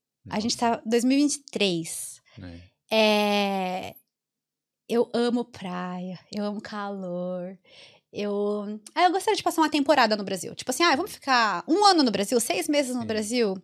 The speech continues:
Speaker 1: Então, tipo assim, se eu pudesse, é, esse é um sonho, é, que eu gostaria muito. Ou Portugal, né? Morar em
Speaker 2: Uhum.
Speaker 1: Portugal, calorzinho. Ai, eu tô precisando de uma praia, eu acho. <laughs>
Speaker 2: É.
Speaker 1: O clima, mais pelo clima mesmo, assim, sabe? Pra mudar um pouquinho de ar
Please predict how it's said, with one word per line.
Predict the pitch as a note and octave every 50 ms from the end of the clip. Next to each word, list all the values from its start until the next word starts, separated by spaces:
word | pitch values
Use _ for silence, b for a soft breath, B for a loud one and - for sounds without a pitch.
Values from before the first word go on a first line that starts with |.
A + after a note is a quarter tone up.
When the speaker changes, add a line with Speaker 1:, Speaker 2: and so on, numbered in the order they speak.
| _ -
Speaker 1:
Então, | G3+ G#3 G3 - A3 G#3+ G#3+
tipo | G#3+ - - A#3
assim, | - -
se | A3 - C4+
eu | C#4
pudesse, | C#4 C#4+ A3+ G#3 F#3+ F#3+ G3+ - - A3+ A3 -
é, | - G3+ -
esse | - A3 A3+ - -
é | A#3+
um | A#3 A3
sonho, | - - - - G#3+ G#3 G3+ A3 C#4 G4 - - _ _ _ _ _ _ _ _ _ B B B B B B B B B B -
é, | F#3 F3+ F#3+
que | -
eu | G#3+
gostaria | G#3 G3+ - - G3+ G3+ G3+ G3+
muito. | G3+ F#3 F#3 A3 A3 -
Ou | E4+ E4+ F4+ F#4+ G#4 A4+ A#4+ B4 B4 B B B B B B B _ _
Portugal, | - D#4+ D#4 - E4 C#4 C4 B3+ C4 C#4 C#4+ C#4+ C#4 C4+ C#4 C4+ - _ _
né? | A3+ A#3
Morar | A#3+ A#3+ A#3+ A#3+
em | A#3+
Speaker 2:
Uhum. | A#3
Speaker 1:
Portugal, | - A#3 A3 G#3+ G3 F3 F#3 G#3 A3 A3 A3 A3 G#3+ G#3+
calorzinho. | - A3 G#3+ G3+ G#3+ G#3 F3+ G3 G#3 A3 A#3+ B3 B3+ B3 A#3+ A#3+ A#3 A#3+ A#3
Ai, | - A3+ A#3
eu | A3+
tô | A3 A#3+
precisando | A#3 - - C4+ B3+
de | B3+ C4
uma | B3+ C#4+
praia, | C#4+ - A#3 A3 A3+ A#3 A#3+ A#3+
eu | B3 B3
acho. | A#3+ A#3 B3 C#4 D4+ D4+ F#4
<laughs> | - - D#4 - - A4 - - A#4 - - B4 C5+ - - B4+ C5+ B B B B E5+ B B -
Speaker 2:
É. | A2+ F3+ F4
Speaker 1:
O | F4 -
clima, | - F#4+ F4 E4 E4 D4+ C#4+
mais | C4+ C#4+ E4+ E4+ -
pelo | G4 F4 F4+ F4
clima | - E4 D4+ C#4+ C4 B3+ A#3+
mesmo, | A#3 G#3+ G3+ G3+ G3+ F#3+ G3
assim, | F#3+ - - F#3 F3+
sabe? | - A#3+ G#3+ G3 F3+ F3 F3 -
Pra | - G#3+
mudar | A3 A3 G#3+ G#3+
um | G#3+ G#3+
pouquinho | - G#3 - G#3 G3 F#3+
de | F#3 F3+
ar | F3 F#3 F#3+ G3+ G3+ G3+ G3 G3 F#3+